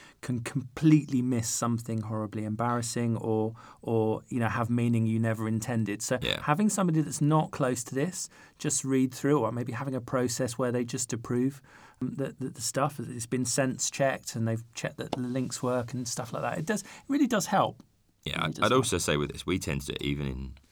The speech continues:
Speaker 2: small or large organisations, do a little quick brainstorming session. We get five or six people in a room and go, "What could go wrong?" And you just look at something and you just think of all the possible things that go wrong and you kind of plan for them.
Speaker 1: Mm-hmm.
Speaker 2: Um,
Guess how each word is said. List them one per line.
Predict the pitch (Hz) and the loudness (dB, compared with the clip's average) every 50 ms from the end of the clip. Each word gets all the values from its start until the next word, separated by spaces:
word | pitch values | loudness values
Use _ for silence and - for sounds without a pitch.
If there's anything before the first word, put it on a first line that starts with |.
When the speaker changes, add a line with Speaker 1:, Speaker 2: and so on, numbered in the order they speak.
| _ _ _ - - | _ _ _ -12 -8
Speaker 2:
small | - - - 78 71 73 76 | -8 -6 -2 -2 0 2 4
or | 82 76 | 4 6
large | 73 73 73 73 71 | 6 4 4 2 0
organisations, | 67 69 69 69 67 67 69 69 76 78 78 | -2 -2 -2 -2 0 -2 -2 -2 -4 -4 -2
do | 113 | 0
a | 117 | 2
little | 107 92 - | 2 2 2
quick | - - - | 0 -2 2
brainstorming | 73 92 104 110 107 104 104 82 76 73 71 | 4 6 6 6 4 2 0 0 0 0 -2
session. | - 76 73 - - | -4 -6 -6 -4 -2
We | 73 | -2
get | 78 - | -2 0
five | - - 131 131 127 | 4 6 6 6 6
or | 131 | 4
six | - - - | 0 -2 0
people | - 95 90 80 90 | 0 0 0 2 2
in | 90 85 | 2 2
a | |
room | 80 73 | 2 2
and | 73 73 | 2 2
go, | 78 80 | 0 0
"What | 78 82 95 98 107 104 - - | 0 0 2 4 4 4 4 0
could | - - 95 82 78 | -2 -2 -2 0 2
go | 80 80 78 | 2 2 2
wrong?" | 78 73 71 65 60 57 - - _ _ _ _ _ _ - - - - - - - _ _ - | 4 2 0 -2 -2 -6 -12 -18 _ _ _ _ _ _ -20 -20 -20 -20 -20 -20 -20 _ _ 0
And | 90 95 | 2 4
you | 95 | 4
just | 98 101 101 | 4 6 6
look | 117 131 127 | 6 6 6
at | 117 92 95 | 4 2 2
something | 92 85 82 76 | 2 0 0 0
and | 80 82 | 0 0
you | 87 | 0
just | 82 90 85 - - - | 0 -2 -2 -4 -4 0
think | 110 104 90 | 0 2 2
of | 90 90 | 4 4
all | 107 113 117 | 6 8 8
the | 104 95 | 8 6
possible | - 101 92 - 92 | 6 4 2 4 4
things | 85 87 80 78 | 2 2 2 0
that | 78 71 | 0 0
go | - 87 85 | 2 4 4
wrong | 85 90 85 78 76 | 6 6 4 4 4
and | 73 | 2
you | 80 | 0
kind | 78 98 | -2 -2
of | 87 82 | -4 -2
plan | - 95 101 107 107 | 0 0 0 0 -2
for | 98 - - - | -6 -10 -10 -10
them. | - - - - - | -12 -14 -14 -12 -10
Speaker 1:
Mm-hmm. | 101 101 123 170 - - - - - _ _ - 95 92 | -10 -8 -10 -10 -12 -14 -18 -20 -20 _ _ -4 -2 -2
Speaker 2:
Um, | 80 80 | -2 0